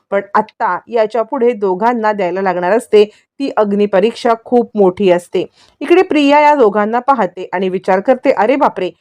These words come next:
म्हणजे आता ही खबर मला आता पूर्णाजीपर्यंत पोहोचवायलाच पाहिजे.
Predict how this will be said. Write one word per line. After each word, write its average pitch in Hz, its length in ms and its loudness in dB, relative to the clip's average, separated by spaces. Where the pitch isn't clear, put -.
म्हणजे 240 240 -4
आता 285 280 0
ही 233 280 -10
खबर 247 340 0
मला 190 280 -4
आता 226 260 0
पूर्णाजीपर्यंत 214 920 -2
पोहोचवायलाच 311 680 0
पाहिजे. 202 340 -4